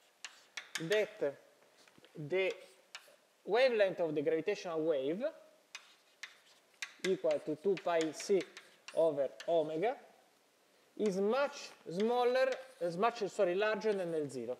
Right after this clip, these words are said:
okay? I will come back later on this assumption. This, uh, makes the si-, things, uh, simpler, because this means that, uh,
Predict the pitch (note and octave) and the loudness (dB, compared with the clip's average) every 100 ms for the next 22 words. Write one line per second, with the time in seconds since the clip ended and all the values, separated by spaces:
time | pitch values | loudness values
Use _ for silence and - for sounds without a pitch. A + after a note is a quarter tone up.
0 | - - - F#3+ E3+ F#3+ - - - F3+ | -12 -20 -8 -4 -4 -4 -12 -20 -8 0
1 | G3+ A3 G#3+ G#3 G3+ G#3+ G#3 G#3 F#3 D3+ | 2 2 0 0 0 -2 -4 -4 -2 -2
2 | C#3+ D#3 D#3 D3 - B2+ A#2 - B2+ C#3 | -4 -4 -6 -8 -12 -12 -12 -16 -16 -18
3 | _ _ _ _ _ E3 C#4 D4 A3+ F#3+ | _ _ _ _ _ -2 -2 0 0 -2
4 | - - - F#3 G3 A#3 F#3 A#3+ A#3 - | -4 -18 -4 -2 -2 -4 -4 -4 -4 -2
5 | G3+ F#3 - C4+ G3+ D3 C#3 D#3+ F#3 F#3 | -2 -2 -2 -2 0 -2 -2 -4 -4 -2
6 | C4 G#3+ A3 G#3 F#3+ A3+ G3 G3+ - F#3 | -2 2 2 2 0 -2 4 2 2 0